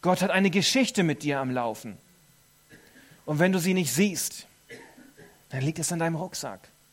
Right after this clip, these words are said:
Es liegt nicht daran, dass du in der falschen Familie groß geworden bist. Es liegt nicht daran, dass du in der falschen Gemeinde bist. Es liegt nicht an dem falschen, an der falschen Kleingruppe.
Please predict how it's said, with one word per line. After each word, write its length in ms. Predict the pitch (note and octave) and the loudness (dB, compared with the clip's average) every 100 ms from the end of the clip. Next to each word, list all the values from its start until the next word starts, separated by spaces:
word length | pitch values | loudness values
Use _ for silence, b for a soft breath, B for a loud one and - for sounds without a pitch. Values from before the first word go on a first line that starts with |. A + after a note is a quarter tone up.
| _ b b | _ b b
Es 180 | - D3+ | -2 0
liegt 180 | E3+ F#3+ | -2 0
nicht 200 | G#3 G#3 | 0 4
daran, 220 | F#3+ F3 | 4 6
dass 160 | E3+ E3 | 2 0
du 60 | |
in 40 | E3 | -2
der 100 | D#3 | -2
falschen 360 | E3 E3+ E3 | 0 -2 -2
Familie 400 | - C#3+ D#3 F#3+ | -6 -4 -2 -4
groß 280 | E3+ E3 D#3 | -6 -8 -8
geworden 380 | E3+ D#3 E3+ F3+ | -8 -8 -8 -10
bist. 300 | E3+ - - _ _ _ _ _ _ _ _ _ _ _ b b b - | -12 -14 -18 _ _ _ _ _ _ _ _ _ _ _ b b b -4
Es 200 | D#3+ D3+ | -2 0
liegt 160 | F#3 | 0
nicht 180 | G3 G3+ | 0 4
daran, 380 | G3 E3+ E3+ E3+ | 4 6 2 2
dass 220 | D#3+ - | 0 0
du 120 | E3+ | -2
in 60 | D#3+ | 0
der 100 | D3 | -2
falschen 380 | - D#3+ D3+ D#3 | -2 -2 -2 -6
Gemeinde 420 | D3 D3+ F3 D#3+ | -2 -2 0 -2
bist. 380 | E3 G3 - - _ _ _ _ _ B B | -4 -4 -6 -12 _ _ _ _ _ B B
Es 200 | - D#3+ | 0 0
liegt 140 | F3 G3 | 0 2
nicht 180 | G#3 | 2
an 80 | G3 | 2
dem 100 | E3 | 0
falschen, 420 | D#3 E3+ A3+ - | 0 0 0 0
an 80 | E3+ | -2
der 120 | D#3+ | 0
falschen 400 | D3 E3 E3 E3 | 0 0 0 -2
Kleingruppe. 760 | - E3+ F3+ D#3+ D#3+ E3+ G3 F#3+ | -2 0 0 -2 -4 -2 -4 -6